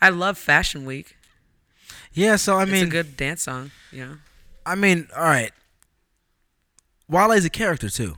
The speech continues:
Speaker 2: you know?
Speaker 1: Mm-hmm.
Speaker 2: And, and, and so, you know, you, you kinda mentioned that earlier when you were talking about, um,
Speaker 1: Oh, shit. It kinda, go ahead.
Speaker 2: When you were talking about him complaining about how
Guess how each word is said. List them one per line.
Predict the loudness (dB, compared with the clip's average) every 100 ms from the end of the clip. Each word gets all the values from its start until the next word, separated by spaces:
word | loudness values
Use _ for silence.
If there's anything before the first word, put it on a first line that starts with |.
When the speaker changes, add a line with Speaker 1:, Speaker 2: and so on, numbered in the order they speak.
| -8
Speaker 2:
you | -4
know? | 0 0
Speaker 1:
Mm-hmm. | -2 -4
Speaker 2:
And, | -4
and, | -6 -14 _ _ _ -20 -10
and | -6
so, | -2 0 2 0 -6 _ _ -10
you | -6
know, | -2
you, | 0 2 0 -6 -8
you | -2 -2
kinda | 0 -2
mentioned | -2 -2 -4 -4
that | -4 -6 _ -6
earlier | -2 0 0 -2
when | -4
you | -6
were |
talking | -6 -6 -6 -6
about, | -2 -2 -4 -6 2 2 2 -14 -2 0
um, | 0 -2 -10
Speaker 1:
Oh, | -14
shit. | -16 -16 -16 _ _ -20 -20 _ -20 -20 _ -20 -20 _ _
It | -14 -12
kinda, | -10 -12 _ _ _
go | -14
ahead. | -14 -14 _ _ -6
Speaker 2:
When | -2
you | 2
were | 2
talking | 2 0 0 -2
about | 0 0 -2
him | -4 -2 -2 -4 -8 -12 _ _ _ -20 _ _ _ _ -8
complaining | -6 -4 -2 0 0 0 -2
about | -2 0 0
how | -2 -2 -2